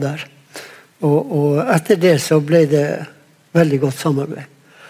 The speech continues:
Og vi oppdaget jo fort at, eh, med den organisasjonsformen, altså var medlemmer, så ble det jo mye mer, eh, trøkk i det, og han Tore og, og Ulrik Wisløff var jo her nede i Oslo da,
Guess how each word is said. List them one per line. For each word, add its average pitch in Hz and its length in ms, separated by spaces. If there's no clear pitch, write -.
Og 147 360
vi 151 120
oppdaget 165 580
jo 143 100
fort - 440
at, 139 360
eh, 143 280
med 156 420
den 147 220
organisasjonsformen, 160 1080
altså 135 240
var 143 120
medlemmer, 139 680
så - 160
ble 165 200
det 156 160
jo 147 120
mye 165 320
mer, 143 360
eh, - 1120
trøkk - 380
i 143 80
det, 143 140
og 143 320
han 160 160
Tore 165 480
og, 160 380
og - 960
Ulrik 165 280
Wisløff 151 420
var 156 140
jo 147 140
her 143 160
nede 147 240
i 160 80
Oslo 147 400
da, 135 240